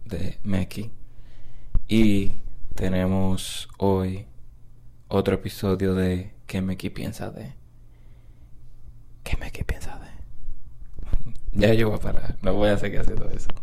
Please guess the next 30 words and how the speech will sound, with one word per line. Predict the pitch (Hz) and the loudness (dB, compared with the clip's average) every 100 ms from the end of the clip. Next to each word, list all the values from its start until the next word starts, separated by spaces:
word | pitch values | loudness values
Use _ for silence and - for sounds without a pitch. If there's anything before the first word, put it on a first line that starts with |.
| - - 104 | 0 0 0
No | 110 | 2
lo | 151 | 2
prometo, | - 101 98 104 - | 2 0 0 0 2
pero | - 117 | 0 -2
ok. | 131 - - - - - - - - - - - - | -6 -6 -6 -6 -12 -14 -14 -16 -16 -18 -18 -20 -6
En | 113 113 | 0 2
el | 110 | 4
día | 113 147 135 | 4 4 4
de | 127 - - | 2 0 2
hoy | 95 92 95 | 6 6 6
vamos | 92 101 - | 4 2 2
a | - | 2
continuar | 104 104 101 98 98 95 - | 2 -2 -2 -2 -2 -4 -8
con | - 107 101 101 107 117 - - - - - - | -2 -2 -2 -4 -8 -12 -10 -10 -10 -14 -16 -10
la | 107 98 | -8 -2
parte | 101 104 110 101 | 0 0 2 4
dos | 101 98 - - - - - - - - - - - | 4 2 -2 -10 -14 -14 -14 -18 -18 -16 -16 -18 -12
del | 98 95 95 92 92 92 95 98 95 | -4 -2 0 0 0 -2 -4 -4 -6
episodio | 95 95 95 98 101 - | -6 -4 -2 0 0 -4
anterior, | 95 92 92 92 101 - - - | -6 -4 -4 -4 -8 -12 -16 -16
que | - 98 95 | -10 -6 -4
es | 90 101 | -4 -4
de | 92 | -2
redes | 101 101 | 0 -2
sociales. | - - - 135 131 151 - - - - - - - - - - - - | -6 -10 -10 -12 -14 -16 -18 -20 -20 -20 -20 -20 -20 -20 -20 -20 -20 -8
Si | - | -2
no | 107 113 | 2 6
lo | 123 | 6
han | 127 | 4
escuchado, | 123 120 - 117 107 107 | 2 -4 -2 -2 -2 -4